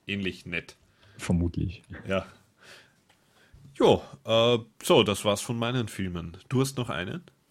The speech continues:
Speaker 2: Ich hab noch einen, ähm, <laughs> ich, ich find's immer ganz lustig, wenn,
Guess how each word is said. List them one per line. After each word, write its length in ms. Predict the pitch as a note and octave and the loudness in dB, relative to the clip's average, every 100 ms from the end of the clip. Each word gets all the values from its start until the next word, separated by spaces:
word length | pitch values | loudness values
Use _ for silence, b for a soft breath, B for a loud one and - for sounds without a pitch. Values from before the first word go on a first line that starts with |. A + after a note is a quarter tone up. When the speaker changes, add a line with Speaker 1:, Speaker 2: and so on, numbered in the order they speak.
| - | -2
Speaker 2:
Ich 120 | C#3 | 2
hab 60 | D3 | 4
noch 180 | A#2+ | 4
einen, 520 | - A#2+ C3+ A2+ A2+ - | 4 4 6 4 2 2
ähm, 440 | G2+ G2+ G#2 G2 - | 4 6 4 2 -4
<laughs> 140 | _ - G2+ | _ -2 0
ich, 200 | - - | 0 0
ich 200 | A#2 - | -2 -2
find's 140 | - B2 | 2 6
immer 100 | A#2 | 8
ganz 200 | G#2 G#2 | 8 6
lustig, 300 | A#2+ - G2 | 2 2 4
wenn, 300 | G#2 G2+ F#2+ | 6 8 6